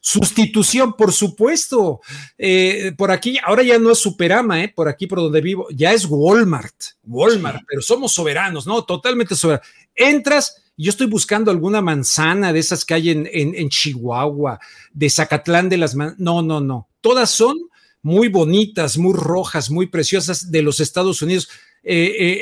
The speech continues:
Speaker 1: alteradas genéticamente. Una serie de productos, estamos llenos de eso.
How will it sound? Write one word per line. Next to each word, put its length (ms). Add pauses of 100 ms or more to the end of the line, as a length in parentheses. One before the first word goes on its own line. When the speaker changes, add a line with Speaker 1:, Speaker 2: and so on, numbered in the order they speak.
Speaker 1:
alteradas 720
genéticamente. 1000 (340)
Una 220
serie 280
de 120
productos, 480
estamos 320
llenos 1040
de 240
eso. 340